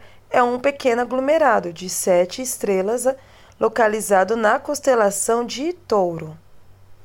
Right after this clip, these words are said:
O Touro que fica a cerca de quinhentos anos-luz do planeta Terra.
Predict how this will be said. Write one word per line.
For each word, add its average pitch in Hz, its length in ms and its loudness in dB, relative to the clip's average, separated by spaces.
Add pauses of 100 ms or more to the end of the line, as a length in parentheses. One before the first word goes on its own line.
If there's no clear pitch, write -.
(440)
O 339 100 0
Touro 226 420 2
que 269 160 -8
fica 233 480 -4
a 233 200 0
cerca 202 420 -2
de 214 180 -8 (440)
quinhentos 247 720 -4
anos-luz 214 580 -2
do 214 100 -8
planeta 220 520 -4
Terra. 185 440 -6